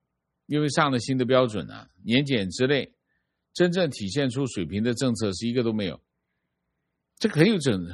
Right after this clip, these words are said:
水平，收钱，很有水平，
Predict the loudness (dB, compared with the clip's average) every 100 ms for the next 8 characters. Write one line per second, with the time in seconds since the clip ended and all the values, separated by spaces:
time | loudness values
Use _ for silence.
0 | -8 -4 -2 -2 -2 -4 -12 _ _ -2
1 | 0 0 0 0 -2 -4 _ _ _ _
2 | _ _ _ _ _ -14 -2 2 2 0
3 | -2 -2 -4 -4 -10